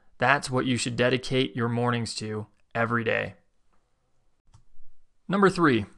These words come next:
they don't use to-do lists. Throw away your to-do list. Instead, schedule everything on your calendar.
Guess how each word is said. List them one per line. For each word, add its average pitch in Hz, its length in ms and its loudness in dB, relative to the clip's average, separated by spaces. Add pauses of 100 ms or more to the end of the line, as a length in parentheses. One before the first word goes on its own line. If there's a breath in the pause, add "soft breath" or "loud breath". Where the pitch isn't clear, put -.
(260)
they 165 80 4
don't 202 200 6
use 170 200 0
to-do 180 280 0
lists. 120 420 2 (420)
Throw 190 180 6
away 175 240 6
your 165 160 6
to-do 135 320 2
list. 127 320 2 (240)
Instead, 170 640 0 (180)
schedule 151 420 2
everything 135 400 0
on 117 120 0
your 107 100 -4
calendar. 104 560 -4